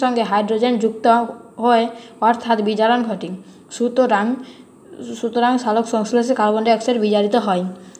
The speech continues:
এরপরে আছে যে দ-, দ্বিতীয় যেটি দেওয়া আছে সেটি হলো অন্যদিকে এই পদ্ধতিতে, পদ্ধতিতে জল থেকে মুক্ত oxygen উৎপন্ন হয়, অর্থাৎ hydrogen অপসারিত হয়, সুতরাং সালোক সংশ্লেষে জল জারিত হয়।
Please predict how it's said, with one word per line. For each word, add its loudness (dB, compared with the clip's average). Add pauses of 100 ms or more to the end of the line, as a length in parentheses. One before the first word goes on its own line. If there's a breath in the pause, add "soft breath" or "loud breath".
(120 loud breath)
এরপরে 2
আছে 2
যে 0 (600 loud breath)
দ-, 2 (100)
দ্বিতীয় 6
যেটি 2
দেওয়া 4
আছে -2
সেটি 0
হলো 2
অন্যদিকে 0
এই 2
পদ্ধতিতে, 2 (420 loud breath)
পদ্ধতিতে 2
জল 6
থেকে 2
মুক্ত -2
oxygen -2 (140)
উৎপন্ন -2
হয়, -2
অর্থাৎ 0
hydrogen 0
অপসারিত 0
হয়, 0 (340 loud breath)
সুতরাং -2
সালোক 0
সংশ্লেষে -2
জল 0
জারিত 0
হয়। -6